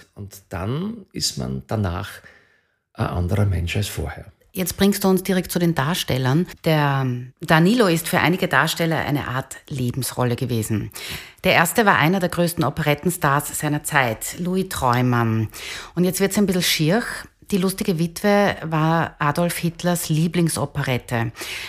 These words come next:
Speaker 2: Leha schenkte ihm eine Partitur mit persönlicher Widmung. Auf dessen Deckblatt war das Porträt von Louis Treumann. Die Librettisten, der Verleger und auch Treumann, sie alle waren Juden.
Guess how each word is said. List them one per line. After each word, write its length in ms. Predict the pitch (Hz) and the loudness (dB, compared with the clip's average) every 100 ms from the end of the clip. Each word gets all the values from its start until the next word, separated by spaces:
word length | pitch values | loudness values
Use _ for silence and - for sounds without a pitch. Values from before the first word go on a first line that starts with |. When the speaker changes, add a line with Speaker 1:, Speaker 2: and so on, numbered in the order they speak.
| - | -4
Speaker 2:
Leha 380 | 139 165 220 233 | 0 2 2 2
schenkte 400 | 170 170 - 196 | 2 0 0 0
ihm 160 | 190 | 2
eine 160 | 156 151 | 2 2
Partitur 580 | 160 - 151 - 170 214 | -2 -2 -6 -2 0 2
mit 180 | 214 | 0
persönlicher 540 | - 170 156 147 151 156 | -2 -2 0 0 -2 -4
Widmung. 560 | 127 - 117 104 82 - _ - | -6 -4 -4 -2 -6 -14 _ -4
Auf 120 | 160 | -2
dessen 260 | 185 170 175 | 0 0 0
Deckblatt 460 | 143 - 233 220 | -2 0 0 2
war 100 | 170 | 2
das 140 | 165 156 | 2 0
Porträt 420 | - 160 131 143 | -4 -4 -2 -2
von 220 | 160 180 | 0 0
Louis 220 | 165 165 165 | 2 0 0
Treumann. 580 | - 131 143 143 135 123 - - - | 4 4 6 2 0 -2 -8 -12 -8
Die 60 | - | 0
Librettisten, 800 | 170 165 165 - 208 220 - 254 | 0 0 -4 0 0 0 0 2
der 100 | 208 | 2
Verleger 720 | - 143 123 156 214 226 233 - | 2 0 2 2 4 4 2 2
und 160 | 175 | 0
auch 160 | 147 - | 0 -4
Treumann, 580 | - 113 120 160 190 180 | -6 0 2 2 2 0
sie 160 | - | -2
alle 260 | 127 131 151 | -2 0 2
waren 180 | 147 160 | 2 2
Juden. 640 | 151 160 175 160 143 123 | 2 2 4 4 2 0